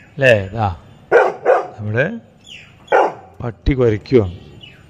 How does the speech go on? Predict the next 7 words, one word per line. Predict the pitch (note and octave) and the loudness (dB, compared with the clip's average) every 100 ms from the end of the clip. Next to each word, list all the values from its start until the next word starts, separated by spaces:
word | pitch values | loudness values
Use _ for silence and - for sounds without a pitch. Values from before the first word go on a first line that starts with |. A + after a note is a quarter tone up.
| - - - - | -20 -20 -2 2
ഓക്കെ | F4+ | 4
അല്ലേ? | C3 A2 - - - - _ _ _ _ _ _ _ _ _ - F#4+ G4 - - _ - | 4 2 -2 -2 -8 -20 _ _ _ _ _ _ _ _ _ 2 2 2 -2 -20 _ -2
പട്ടി | C#3 - - | -2 -2 -6
കുരയ്ക്കുന്നതിന് | A3 C#3 A#2 A#2+ B2 A#2 A2+ C#3 G#3+ G#3+ _ _ _ _ _ - | 2 4 4 -2 -6 -6 -6 -6 -8 -10 _ _ _ _ _ -14
നമ്മൾ | A#2 A#2 | -8 -4
അറബിയിൽ | A2+ A#2 B2+ C3+ C3+ | -2 0 0 0 2
യൻബഹുൽ | D3 D#3 D3+ D3+ C#3 D3+ | 2 0 4 4 6 2